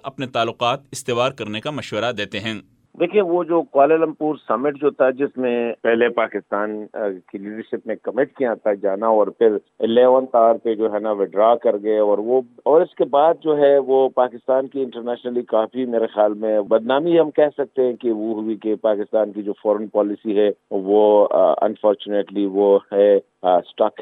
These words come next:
Speaker 2: ہے due to the international جو اس کی جو فائنینشیل obligation ہے۔ جب آپ کے ملک کی معیشت جو ہے وہ dependent ہو انہی ممالک پہ، وہاں پہ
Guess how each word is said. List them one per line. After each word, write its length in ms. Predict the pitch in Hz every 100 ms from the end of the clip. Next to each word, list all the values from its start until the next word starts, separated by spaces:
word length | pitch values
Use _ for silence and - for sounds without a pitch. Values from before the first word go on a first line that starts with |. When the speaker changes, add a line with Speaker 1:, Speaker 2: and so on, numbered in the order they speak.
| -
Speaker 2:
ہے 140 | 101
due 280 | 92 104 101 95
to 60 | 101
the 240 | 98 101
international 840 | 98 95 95 101 104 - 98 98 92
جو 100 | 98
اس 340 | 98 - 98
کی 100 | -
جو 80 | 95 92
فائنینشیل 440 | 95 98 92 -
obligation 640 | 98 85 90 87 90 104 95
ہے۔ 120 | 98 - -
جب 160 | 123 123
آپ 160 | 120
کے 100 | 139
ملک 240 | 117 120 120
کی 80 | 131
معیشت 520 | 110 113 131 - 127
جو 160 | 127
ہے 80 | 120
وہ 180 | 120 117
dependent 540 | 110 107 123 139 143
ہو 160 | 123 123 - _ -
انہی 220 | 151 170
ممالک 500 | 156 135 120 113 110
پہ، 80 | 123
وہاں 260 | 117 127
پہ 120 | 143